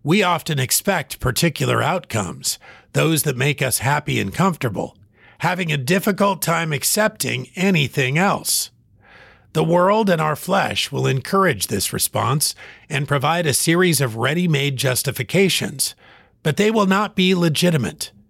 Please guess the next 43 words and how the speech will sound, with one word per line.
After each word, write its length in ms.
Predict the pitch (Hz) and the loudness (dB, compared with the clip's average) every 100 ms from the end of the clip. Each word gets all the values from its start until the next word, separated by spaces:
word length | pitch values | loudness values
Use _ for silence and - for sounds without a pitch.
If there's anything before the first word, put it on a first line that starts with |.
| _ - - _ - | _ -20 -20 _ -4
The 100 | 147 | -2
Bible 380 | 175 202 196 185 | 0 0 2 2
explains 640 | 160 - 185 196 175 147 | 0 0 2 4 2 2
how 160 | 143 135 | 0 0
we 160 | 143 | 0
should 240 | 123 139 120 | 0 0 0
respond 600 | 117 - 160 120 127 135 | -2 0 2 2 0 -2
in 140 | 113 | 0
both 240 | 127 127 | -2 -2
times 400 | - 131 127 117 | -2 -2 0 -2
of 140 | 107 - | -6 -2
plenty 420 | 160 160 196 208 - - - | 0 2 2 0 -4 -20 -10
and 220 | 147 175 | -2 0
times 340 | 139 135 135 143 | 0 -2 -2 -2
of 100 | 117 | -2
hardship. 600 | 185 208 180 127 - - - _ _ - _ | 0 2 0 -2 -4 -12 -20 _ _ -20 _
We 140 | 151 | -2
begin 440 | 156 147 156 190 170 | 0 0 2 2 2
with 200 | 127 - | 0 0
knowing 380 | 135 156 151 117 | 0 2 0 0
who 160 | 127 | 0
God 280 | 117 113 104 | 0 0 0
is 440 | 135 127 87 - - - - - | 2 0 0 -4 -6 -16 -20 -6
and 200 | 135 139 | -4 -2
continue 640 | - 123 - 220 208 120 117 | -2 -2 0 2 2 0 0
by 180 | 123 | -2
having 360 | 120 139 143 143 | 0 -2 0 -2
faith 440 | - 208 226 175 | 0 0 2 0
in 120 | 123 104 | -2 -2
Him. 380 | 107 101 - - _ _ - - - _ | -2 -2 -6 -16 _ _ -20 -20 -20 _
He 200 | 214 226 | 2 2
is 160 | 190 | 2
our 140 | 185 170 | 2 2
focus 720 | 190 202 214 139 - - - - - | 2 2 2 -4 -2 -4 -6 -16 -8
and 160 | - 160 | 0 2
the 80 | 160 | 4
one 280 | 180 214 | 4 4
that 140 | 220 180 | 2 2
will 140 | 185 | 0
provide 560 | - 160 139 151 170 139 | 2 0 2 2 0 0
the 100 | 120 | -2
necessary 800 | 120 160 175 190 - 185 185 180 | 0 2 2 0 0 2 2 2
equipment 640 | 156 196 196 104 92 - | 2 0 0 -4 -8 -12